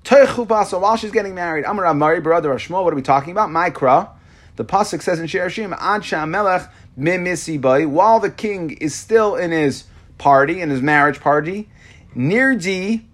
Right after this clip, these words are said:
nasan reichai. That's what it means. Nirdi means that, uh, the perfume.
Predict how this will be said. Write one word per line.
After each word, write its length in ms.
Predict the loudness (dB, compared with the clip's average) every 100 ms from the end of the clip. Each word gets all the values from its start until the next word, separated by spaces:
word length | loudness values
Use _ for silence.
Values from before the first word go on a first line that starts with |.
| _ -2
nasan 480 | 0 2 0 -2
reichai. 420 | 2 2 2 0 0
That's 220 | -2 -4
what 100 | -8
it 60 |
means. 180 | -8 -6
Nirdi 480 | -2 0 0 -2 -6
means 480 | -4 -2 -2 -2 -8 -20 -20 -2
that, 260 | 0 4
uh, 380 | 6 8 6 4 -2 -4
the 80 | -2
perfume. 800 | 0 -2 2 4 4 2 -6